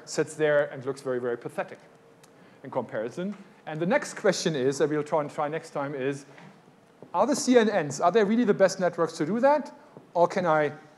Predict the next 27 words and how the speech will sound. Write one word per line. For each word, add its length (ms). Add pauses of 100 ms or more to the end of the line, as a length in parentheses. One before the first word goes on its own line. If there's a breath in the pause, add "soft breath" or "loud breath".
(120)
use 500 (840)
other 280
network 380
architectures 840
inspired 540
by 180 (140)
other 200
machine 320
learning 260
applications 600
invented 420
by 200
other 220
people? 580 (460 loud breath)
Um, 300 (100)
can 140
I 60
use 280
them 200
to, 120
like, 220
you 40
know, 140
take 380 (200 soft breath)
this 200
kind 280
of 140